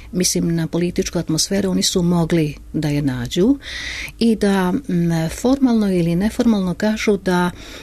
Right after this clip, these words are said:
ne razaznaju koji su to jasni obrisi državne politike ka zaštiti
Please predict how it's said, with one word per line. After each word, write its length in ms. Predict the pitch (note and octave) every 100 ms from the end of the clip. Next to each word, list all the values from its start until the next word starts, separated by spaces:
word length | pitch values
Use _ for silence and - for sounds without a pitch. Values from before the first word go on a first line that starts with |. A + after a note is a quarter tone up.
| D3
ne 140 | F#3+
razaznaju 600 | G#3 G3 A#3 B3 C4+ G#3+
koji 280 | F3 A#3 C4
su 180 | C#4 G#3
to 300 | - F#3 F3+
jasni 500 | E3 F#3+ G#3 - F3+
obrisi 360 | F3+ E3+ - D#3
državne 500 | E3+ F#3 G3+ F3+ D3+
politike 580 | E3+ D#3+ D#3 E3+ E3+
ka 360 | D#3 - D#3+ D#3 - - - -
zaštiti 920 | E3+ E3 D#3+ D#3+ - E3 - D#3+ D3